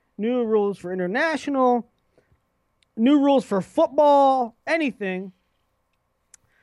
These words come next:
you, w-, w-, as soon as a new rule is implemented,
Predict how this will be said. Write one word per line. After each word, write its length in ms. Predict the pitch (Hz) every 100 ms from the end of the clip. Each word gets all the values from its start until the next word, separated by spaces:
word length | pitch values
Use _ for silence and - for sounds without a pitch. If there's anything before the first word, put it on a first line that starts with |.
| _ _
you, 320 | 185 262 359 -
w-, 180 | - 233 -
w-, 280 | 233 - _ _ _ -
as 160 | 226
soon 340 | - - 349 440 440
as 100 | 247 -
a 100 | 247
new 280 | 226 277 311
rule 260 | 254 269 254
is 100 | 214
implemented, 640 | 269 302 302 311 311 311